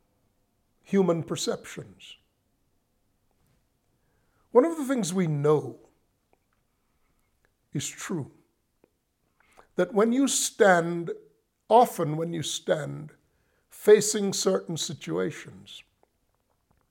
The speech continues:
it seems very bleak, very dark when you're looking at it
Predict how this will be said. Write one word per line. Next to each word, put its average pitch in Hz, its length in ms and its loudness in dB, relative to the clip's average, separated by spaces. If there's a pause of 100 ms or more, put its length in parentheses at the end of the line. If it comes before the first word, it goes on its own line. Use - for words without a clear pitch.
(1120)
it 185 180 -4
seems 220 760 -4
very 202 540 2
bleak, 151 640 -4 (1800)
very 175 400 2
dark 139 760 -8 (1300)
when 175 160 2
you're 170 140 4
looking 214 500 2
at 151 220 0
it - 320 -8